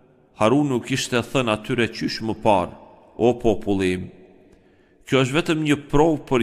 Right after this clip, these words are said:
ju. Zoti juaj është i gjithë mëshirshmi, andaj ndiqmëni mua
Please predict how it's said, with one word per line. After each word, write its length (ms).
ju. 220
Zoti 480
juaj 260
është 160
i 120
gjithë 280
mëshirshmi, 640
andaj 400
ndiqmëni 640
mua 400